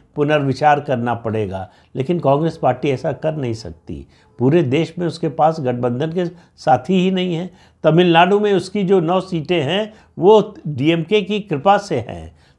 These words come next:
तो डीएमके के बारे में ऐसा बोलने का साहस जो है कांग्रेस पार्टी का नेतृत्व नहीं जुटा सकता, इसलिए खामोश है। इसलिए जो है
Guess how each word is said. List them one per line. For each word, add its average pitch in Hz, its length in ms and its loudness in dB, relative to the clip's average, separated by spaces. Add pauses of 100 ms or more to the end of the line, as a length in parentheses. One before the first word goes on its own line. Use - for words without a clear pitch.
तो 180 60 2
डीएमके 175 560 4
के 220 140 2
बारे 175 300 4
में 196 100 -4
ऐसा 160 300 2
बोलने 170 380 0
का 202 160 2
साहस 185 440 4
जो 160 220 -2
है 165 220 2 (340)
कांग्रेस 165 360 0
पार्टी 147 380 2
का 175 100 0
नेतृत्व 165 440 -2
नहीं 202 220 -2
जुटा 208 260 -2
सकता, - 480 -12 (340)
इसलिए 143 380 0
खामोश 190 540 -2
है। - 240 -12 (320)
इसलिए 196 440 4
जो 165 160 0
है 180 220 6